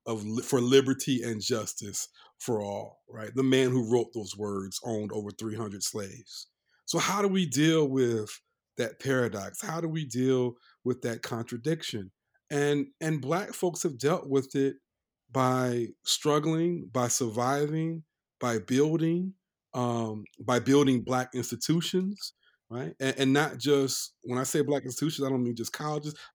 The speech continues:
businesses, right? And, and we have been successful, right? But that success has always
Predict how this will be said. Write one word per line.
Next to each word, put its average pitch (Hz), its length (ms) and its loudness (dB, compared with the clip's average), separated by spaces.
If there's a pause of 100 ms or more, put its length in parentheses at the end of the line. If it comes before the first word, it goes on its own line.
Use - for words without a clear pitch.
businesses, 170 800 0 (280)
right? 151 320 -6
And, 170 180 4 (100)
and 180 200 8
we 240 200 8
have 208 600 4 (460)
been 196 220 12
successful, - 960 -2 (580)
right? 208 360 -4 (680)
But 202 340 4 (1400)
that 185 240 8
success - 1080 2 (480)
has 220 340 6
always 190 1080 6